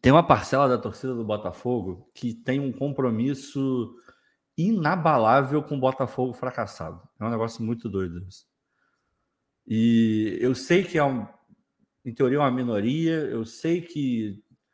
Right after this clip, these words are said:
porra, meu irmão, só lê e, e não dá trela, mas, cara, é, é, é, é absurdo, porque esses movimentos, assim, tão loucos,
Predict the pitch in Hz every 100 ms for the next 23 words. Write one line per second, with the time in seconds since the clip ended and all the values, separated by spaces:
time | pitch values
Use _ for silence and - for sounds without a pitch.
0 | _ _ _ 147 117 104 95 98 98 -
1 | 151 113 117 143 131 117 104 101 92 120
2 | 113 117 - 101 120 127 120 120 117 107
3 | - - _ _ _ _ _ _ _ _
4 | _ _ _ _ _ _ _ _ - 196
5 | 180 123 127 127 135 98 131 123 - -
6 | 151 139 - - 190 123 110 101 117 -
7 | 135 127 117 107 98 80 _ _ _ _
8 | _ 135 135 127 139 165 156 139 180 185
9 | - 110 101 107 - 127 120 104 - _
10 | - 151 175 151 113 101 98 - - -
11 | _ _ - - - - - - 117 113
12 | 123 165 165 - 92 - - -